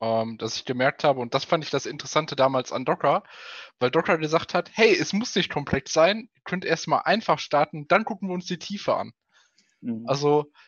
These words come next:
Speaker 1: dann nehmen wir, machen wir erst den Deep Dive. Also nicht immer, wir fangen mit dem ganz Komplexen an, dann steigen schon viele Leute aus. Und das war bei, das ist bei Kubernetes einfach der Fakt,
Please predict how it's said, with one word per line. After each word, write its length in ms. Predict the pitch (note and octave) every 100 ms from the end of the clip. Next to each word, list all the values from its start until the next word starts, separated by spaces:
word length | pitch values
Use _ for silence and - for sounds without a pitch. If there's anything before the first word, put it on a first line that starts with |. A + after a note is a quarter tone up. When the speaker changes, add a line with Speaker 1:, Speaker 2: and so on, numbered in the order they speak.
| _
Speaker 1:
dann 160 | - G3
nehmen 200 | D#3+ B2+
wir, 100 | A#2+
machen 260 | B2 - A#2+
wir 80 |
erst 200 | G#2+ -
den 120 | A#2+ A2
Deep 180 | A2+ -
Dive. 240 | A2 A2
Also 180 | C3 D3
nicht 220 | F#3+ -
immer, 280 | F3+ F3 E3
wir 80 | D3+
fangen 220 | F3 E3+
mit 120 | E3
dem 100 | D3+
ganz 220 | E3 G3+
Komplexen 500 | - E3 E3 D#3 -
an, 140 | C3+ G#3
dann 140 | D#3
steigen 240 | - E3
schon 180 | E3+ E3
viele 260 | E3 G3 F3+
Leute 360 | D#3+ D#3 C#3+ G#2+
aus. 320 | C#3+ A3+ -
Und 140 | C3
das 180 | E3+ -
war 140 | F3
bei, 160 | D#3+ D3
das 400 | D3 C3+ C#3 -
ist 100 | E3+
bei 140 | D#3
Kubernetes 480 | C#3 E3+ D#3 E3 E3
einfach 340 | - D3+ - C3+
der 140 | C#3+
Fakt, 240 | - E3+